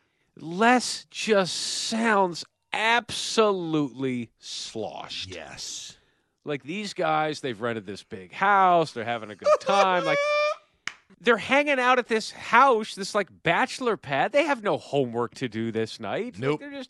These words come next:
Speaker 1: or
Speaker 2: They could be
Speaker 1: Thursday
Speaker 2: like
Speaker 1: night.
Speaker 2: us and just react like, "That guy went? Well, I wouldn't have taken him." You know?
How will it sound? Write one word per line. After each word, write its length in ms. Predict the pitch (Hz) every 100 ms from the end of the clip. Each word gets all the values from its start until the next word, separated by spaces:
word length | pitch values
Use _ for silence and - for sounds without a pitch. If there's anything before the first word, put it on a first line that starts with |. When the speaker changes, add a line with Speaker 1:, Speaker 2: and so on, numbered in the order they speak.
| 202
Speaker 1:
or 80 | 196
Speaker 2:
They 80 |
could 100 | 269 277
be 80 | 262
Speaker 1:
Thursday 40 |
Speaker 2:
like 180 | 240 226
Speaker 1:
night. 120 | 220
Speaker 2:
us 160 | 196 -
and 100 | 147
just 160 | 151 160
react 380 | 160 165 151
like, 200 | 127 110
"That 220 | - 135 -
guy 160 | 214
went? 340 | 262 277 311 -
Well, 100 | 123
I 260 | 135 135 180
wouldn't 260 | 180 175
have 120 | 185 190
taken 140 | 190
him." 380 | 214 214 190 156 _ - _ _ _ _
You 120 | 147 190
know? 280 | 240 254